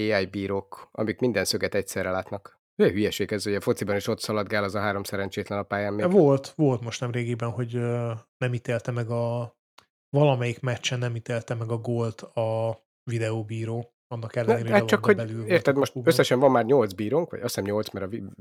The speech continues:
Speaker 1: virtuálisok vannak öten, vagy a videóasszisztensek.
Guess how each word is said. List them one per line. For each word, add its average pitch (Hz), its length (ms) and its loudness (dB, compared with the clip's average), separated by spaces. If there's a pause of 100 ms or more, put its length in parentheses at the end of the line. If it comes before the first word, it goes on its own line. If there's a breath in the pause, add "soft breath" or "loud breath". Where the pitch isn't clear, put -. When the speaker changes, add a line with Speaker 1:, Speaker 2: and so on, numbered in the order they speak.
Speaker 1:
virtuálisok 104 580 -4
vannak 98 280 -4
öten, 165 380 -2
vagy 90 160 -8
a 92 40 -2
videóasszisztensek. 131 960 -2